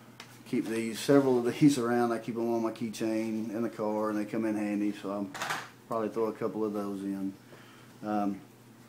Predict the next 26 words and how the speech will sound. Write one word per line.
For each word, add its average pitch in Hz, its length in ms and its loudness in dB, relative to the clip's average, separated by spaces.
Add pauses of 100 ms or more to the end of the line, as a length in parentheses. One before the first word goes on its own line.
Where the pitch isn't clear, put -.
(180)
but 123 120 0
that's 151 220 6
what 151 120 8
I'm 143 140 12
looking 139 180 8
for, 117 200 -4
guys. 113 360 0
So 110 400 0 (380)
to 113 80 -14
be 147 180 12
entered 170 200 10
in 160 380 8 (260)
to 143 80 -2
the 139 100 4
holster 151 320 4
giveaway, 117 640 2 (760)
um, 110 460 2 (720)
I - 60 -4
want 127 180 2
a 120 60 0
video 139 260 10
response 135 720 0
on 123 400 0
what 139 200 2
your 143 100 -2
current 151 420 4